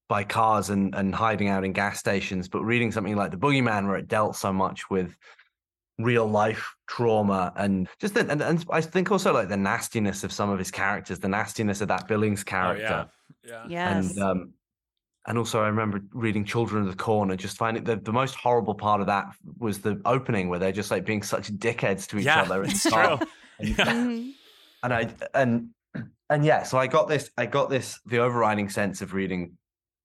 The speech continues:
Speaker 1: those short story collections was that I'd maybe kind of waded a little too far into, into waters that I wasn't prepared for. I think I was, like, twelve, thirteen
Speaker 3: <laughs>
Speaker 1: when I
Speaker 2: Yeah.
Speaker 1: was
Speaker 3: That was
Speaker 1: reading them.
Speaker 3: around when I was reading them. <laughs>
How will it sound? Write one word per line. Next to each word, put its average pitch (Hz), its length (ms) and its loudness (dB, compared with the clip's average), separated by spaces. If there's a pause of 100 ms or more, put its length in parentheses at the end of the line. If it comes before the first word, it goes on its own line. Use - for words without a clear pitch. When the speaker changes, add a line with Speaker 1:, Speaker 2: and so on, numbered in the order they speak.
(240)
Speaker 1:
those 101 160 0
short - 240 -4
story 98 220 -2
collections 92 520 -4
was 87 220 -8 (360)
that 101 80 -2
I'd 95 180 -2
maybe 101 340 0
kind 98 180 -4
of 90 80 -8
waded 95 380 -2
a 95 40 -6
little 98 220 -4
too 101 220 -8
far 95 360 0
into, 87 440 -4
into 98 440 -4
waters 98 520 -4
that 90 120 -2
I 85 80 0
wasn't 95 340 -6
prepared 90 380 -6
for. 95 160 -6
I 90 120 -2
think 113 160 -2
I - 20 0
was, 95 120 -4
like, 92 200 -6
twelve, 90 420 -2 (640)
thirteen 98 560 0 (260)
Speaker 3:
<laughs> 92 240 -16
Speaker 1:
when 98 120 0
I 95 40 2
Speaker 2:
Yeah. 95 40 0
Speaker 1:
was 92 140 -6
Speaker 3:
That 196 160 0
was 196 80 -2
Speaker 1:
reading 185 80 -4
them. 202 80 -6
Speaker 3:
around 196 180 -2
when 190 100 -6
I 190 100 -4
was 185 140 -10
reading 170 180 -10
them. 185 120 -8 (260)
<laughs> 240 120 -14